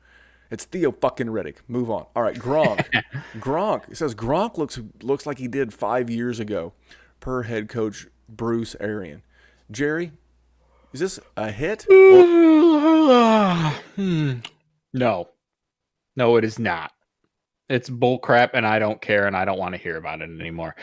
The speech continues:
Speaker 2: Listen, maybe there's a chance that Gronk does okay a couple times. Gronk five years ago was one of the greatest tight end assets that ever hit fantasy.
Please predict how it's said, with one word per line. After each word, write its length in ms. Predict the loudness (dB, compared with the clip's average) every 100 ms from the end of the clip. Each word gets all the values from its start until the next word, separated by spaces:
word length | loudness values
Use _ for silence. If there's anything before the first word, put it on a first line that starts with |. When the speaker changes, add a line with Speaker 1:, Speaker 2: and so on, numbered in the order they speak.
| -20 0
Speaker 2:
Listen, 400 | 4 4 2 -4
maybe 340 | 2 4 4 4
there's 300 | 6 6 6
a 80 | 0
chance 460 | -2 0 0 0
that 180 | 0 0
Gronk 340 | 0 -2 -2
does 260 | 0 0 0
okay 420 | -4 -2 2 4
a 60 | 4
couple 300 | 2 0 -2
times. 560 | -2 0 2 0 -6 -12 -20 _ _ _ _
Gronk 280 | 0 2 2
five 320 | 2 4 4
years 260 | 2 -2 -2
ago 440 | -2 0 0 0 -4
was 300 | -4 -2 -4 -10
one 280 | -6 -4
of 220 | -4 -6 -8
the 60 |
greatest 540 | -4 -2 0 -2 -6 -8
tight 260 | -6 -4
end 360 | -6 -8 -12 -12 -4
assets 720 | -2 -2 -4 -6 -6 -8 -16 _ _ _ _ -4
that 160 | -4 -2
ever 400 | 0 2 2 2
hit 340 | 2 0 -2 -4
fantasy. 720 | -2 -2 -2 -8 -16 -18